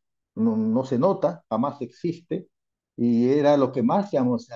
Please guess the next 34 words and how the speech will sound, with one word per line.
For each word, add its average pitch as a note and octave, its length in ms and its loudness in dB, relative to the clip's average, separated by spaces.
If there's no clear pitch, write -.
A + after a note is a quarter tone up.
se A#2 120 -2
asemejaba C3 920 0
a - 20 0
lo A#2 160 -2
que A#2+ 100 -10
podría B2 500 -4
ser C3+ 220 -4
realmente B2+ 560 -2
una A#2+ 520 -2
entidad, A#2 720 0
eh, G2+ 400 -2
como G#2+ 260 -2
la G#2 360 -4
antiguamente B2 760 -2
se A#2 120 -4
llamaba A#2+ 360 0
en A2+ 60 -2
el G2+ 140 -8
Perú, A#2+ 240 -10
la G#2 140 0
Guardia A#2 420 0
Civil, C#3+ 680 -4
es G2+ 160 -16
decir, C#3+ 180 -6
eh, G2+ 260 -10
la A2 220 -4
relación, C3 840 -2
el G2+ 160 0
nombre C#3 380 2
mismo D3+ 340 0
lo A2 160 0
dice, D3+ 400 -4
que G#2+ 140 -6
la G2+ 260 -2